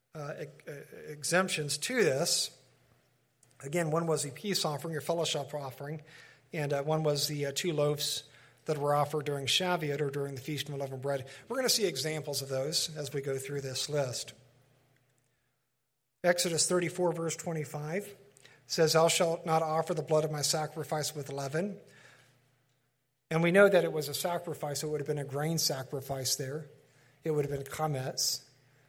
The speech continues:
So we know based on the fact that it was a sacrifice, it would have been bread. "Neither shall the sacrifice of the feast of the Passover be left unto the morning." So again, just as we saw in the previous example, we see here that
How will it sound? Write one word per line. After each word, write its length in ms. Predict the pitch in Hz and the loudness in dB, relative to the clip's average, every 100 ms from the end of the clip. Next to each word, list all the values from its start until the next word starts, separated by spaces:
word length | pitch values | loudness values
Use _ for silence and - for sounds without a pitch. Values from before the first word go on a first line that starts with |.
| - | -12
So 180 | - 160 | -6 0
we 80 | |
know 140 | 151 160 | 2 4
based 340 | 160 160 156 | 4 2 0
on 200 | 160 151 | -4 -4
the 120 | 143 | -4
fact 300 | 143 160 156 | -2 0 0
that 80 | 151 | -2
it 60 | 147 | -4
was 120 | 131 | -4
a 60 | 123 | -2
sacrifice, 720 | - 165 160 156 - 135 123 | 0 0 -2 -4 -4 -4 -4
it 80 | 151 | -2
would 100 | 139 | -4
have 80 | |
been 140 | 135 135 | -4 -4
bread. 420 | 131 143 131 151 - - _ _ _ - _ _ - | -2 -2 -2 -6 -12 -20 _ _ _ -20 _ _ -2
"Neither 280 | 170 208 208 | 4 8 8
shall 180 | 202 190 | 6 2
the 100 | 165 | 2
sacrifice 720 | - 185 - 180 175 170 165 | 0 0 -2 -2 0 0 -2
of 60 | |
the 80 | 156 | -6
feast 280 | - 175 160 | -4 -2 -2
of 60 | |
the 80 | 156 | -4
Passover 560 | 143 160 165 - 143 143 | -4 -2 0 0 -2 -4
be 160 | 143 | -6
left 300 | 143 147 147 | -2 0 0
unto 560 | 185 160 143 147 143 127 - - - - | -4 -4 -4 -2 -2 -4 -8 -20 -20 -6
the 80 | 147 | 0
morning." 420 | 147 170 165 131 | 4 6 6 4
So 180 | - 160 | -2 -2
again, 220 | 156 156 | 0 -2
just 220 | 160 175 | -2 -2
as 120 | 170 | -2
we 60 | 170 | -2
saw 220 | - 170 | -2 -2
in 60 | 160 | -2
the 60 | |
previous 400 | 147 175 170 156 | -2 -2 -2 -2
example, 400 | 147 123 165 180 | -4 -4 -6 -6
we 140 | 147 147 | -8 -8
see 220 | 139 156 | -8 -8
here 340 | 127 160 160 160 - - - - | -6 -4 -4 -6 -18 -20 -20 -12
that 560 | 156 156 156 - - | 2 4 4 2 -16